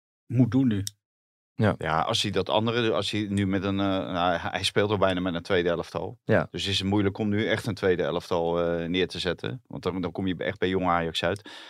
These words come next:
Speaker 3: Maar dan geef je echt een totaal verkeerd signaal.
Speaker 2: Ja.
Speaker 3: Dan heb je echt niet door in welke situatie Ajax op dit moment verkeert.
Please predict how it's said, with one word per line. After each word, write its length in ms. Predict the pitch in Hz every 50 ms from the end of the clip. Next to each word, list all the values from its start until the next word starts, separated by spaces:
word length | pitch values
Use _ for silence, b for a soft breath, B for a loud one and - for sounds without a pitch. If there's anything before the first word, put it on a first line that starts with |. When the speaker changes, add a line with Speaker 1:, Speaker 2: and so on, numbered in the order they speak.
| B B B
Speaker 3:
Maar 140 | - 82
dan 160 | 82 85 80 82
geef 220 | 98 90 90 85
je 120 | 98 98
echt 160 | 82 82 - 76
een 80 | 76
totaal 460 | - - 98 - - 120 104 98 92
verkeerd 340 | 87 98 - - 101 92 -
signaal. 320 | - 110 95 101 98 90 82
Speaker 2:
Ja. 60 | 87
Speaker 3:
Dan 120 | 95 92
heb 140 | 95 95 90
je 120 | 95 104
echt 120 | 101 98 95
niet 120 | 110 101
door 280 | 98 104 101 104 101 101
in 180 | 107 95 104
welke 240 | 101 107 104 98 -
situatie 600 | - - 107 98 110 101 98 98 101 - - 85
Ajax 280 | 80 101 98 98 98 -
op 100 | 101 92
dit 140 | 104 98 101
moment 280 | 107 98 101 101 101
verkeert. 440 | - - 90 92 85 78 78 - -